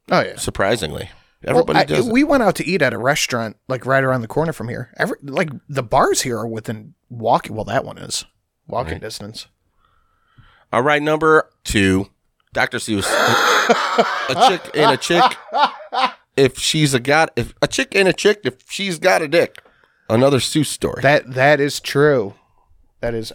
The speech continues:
Speaker 1: absolutely factual. Again,
Speaker 2: But, uh,
Speaker 1: no,
Speaker 2: yeah,
Speaker 1: no
Speaker 2: another,
Speaker 1: punchlines, just
Speaker 2: another, yeah,
Speaker 1: facts.
Speaker 2: another one of these, uh, going on the, uh, the, uh, the, uh, transgender, uh, scope of life, of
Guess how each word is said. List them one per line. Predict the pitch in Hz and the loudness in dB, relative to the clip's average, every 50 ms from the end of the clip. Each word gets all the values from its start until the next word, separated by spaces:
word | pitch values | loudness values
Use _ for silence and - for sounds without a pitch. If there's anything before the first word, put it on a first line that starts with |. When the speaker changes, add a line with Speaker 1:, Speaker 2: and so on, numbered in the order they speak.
| - | -12
Speaker 1:
absolutely | - 113 117 120 123 - - 127 127 131 131 117 131 117 | -8 -4 -2 -2 -2 -2 -4 -2 0 0 0 0 -2 -4
factual. | - 120 113 113 120 - - - - - - 123 _ _ _ _ _ _ _ _ _ _ _ _ _ _ _ _ _ _ _ - | 0 0 0 0 0 -4 -10 -12 -12 -12 -14 -16 _ _ _ _ _ _ _ _ _ _ _ _ _ _ _ _ _ _ _ -20
Again, | - - _ _ _ - 151 160 190 | -20 -20 _ _ _ -8 0 2 4
Speaker 2:
But, | 185 180 | 6 6
uh, | 175 175 | 6 6
Speaker 1:
no, | 165 | 6
Speaker 2:
yeah, | 151 147 165 - | 6 6 6 6
Speaker 1:
no | - 117 | 6 6
Speaker 2:
another, | 113 - 151 165 175 | 6 6 6 4 4
Speaker 1:
punchlines, | 156 139 113 113 | 2 2 0 2
just | 117 | 2
Speaker 2:
another, | 143 151 170 180 190 160 131 | 4 4 6 4 4 4 4
yeah, | 147 151 160 190 156 | 4 4 6 6 6
Speaker 1:
facts. | 135 139 - | 4 4 4
Speaker 2:
another | 139 156 180 196 202 196 | 4 4 4 6 4 4
one | 180 180 180 170 | 4 4 4 4
of | 165 | 2
these, | 160 160 160 151 143 120 123 | 0 -2 -4 -4 -2 2 4
uh, | 135 131 127 123 120 117 113 107 - _ _ _ _ _ _ _ _ _ _ _ _ _ _ _ - - | 6 6 8 8 6 6 4 2 -4 _ _ _ _ _ _ _ _ _ _ _ _ _ _ _ -12 -4
going | 110 110 113 120 120 | 0 2 4 4 6
on | 120 120 123 | 4 4 2
the, | 120 117 117 110 107 | 0 0 2 2 4
uh, | 104 104 101 104 104 104 101 - - _ _ _ _ _ _ - _ _ - _ - - | 4 4 4 4 2 2 0 -2 -8 _ _ _ _ _ _ -20 _ _ -20 _ -10 -8
the, | 110 104 101 - - - | -8 -6 -6 -6 -2 0
uh, | 104 95 90 90 85 60 65 - 50 - - - - - | 2 2 2 0 -2 -2 -4 -6 -6 -8 -8 -8 -10 -10
the, | 50 62 64 62 57 50 | -6 -6 -6 -4 -4 -6
uh, | - - - | -6 -8 -8
transgender, | - - 117 117 110 98 90 92 95 90 110 127 127 131 127 123 120 117 117 113 117 110 - - _ _ _ _ _ _ _ - | -8 -4 -4 -4 -4 -4 -6 -6 -4 -4 -4 -2 0 0 2 2 4 2 2 2 0 0 -2 -6 _ _ _ _ _ _ _ 0
uh, | 101 98 92 92 92 92 92 92 | 2 2 4 2 2 2 0 -2
scope | - - - - 131 127 131 - - - _ _ _ _ _ _ - | -4 -6 -2 0 0 0 0 -2 -10 -14 _ _ _ _ _ _ -4
of | 131 127 117 110 | -4 -4 -2 0
life, | 107 110 110 127 139 - - | 0 0 2 0 -2 -6 -8
of | - 110 110 - | -8 -8 -8 -8